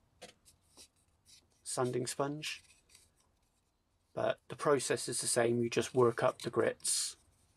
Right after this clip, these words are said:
once you've got the material removed that you need to remove. So I will crack on with that and we will come back soon. Right, so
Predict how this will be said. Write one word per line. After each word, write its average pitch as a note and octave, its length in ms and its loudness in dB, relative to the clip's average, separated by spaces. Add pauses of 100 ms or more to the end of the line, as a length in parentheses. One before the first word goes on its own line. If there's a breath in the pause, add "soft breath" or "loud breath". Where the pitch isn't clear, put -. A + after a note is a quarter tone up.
(760)
once - 380 -2
you've - 120 -6
got - 240 0
the B2 60 -6
material A#2 640 -2 (220)
removed B2 480 2
that - 100 0
you C3+ 100 -6
need A#2 240 -2
to - 160 -8
remove. A#2 440 -6 (3000)
So C3+ 360 -10 (100)
I C3+ 100 -6
will C3 280 -8 (100)
crack - 320 -2
on C#3+ 140 -4
with C#3+ 100 -8
that F3+ 200 -2 (520)
and C#3+ 560 -10
we C#3+ 80 -6
will C#3+ 100 -8
come D#3 220 -14
back D3+ 260 -12
soon. A3 260 -8 (1400)
Right, D3+ 640 -8 (240 loud breath)
so C3 560 -4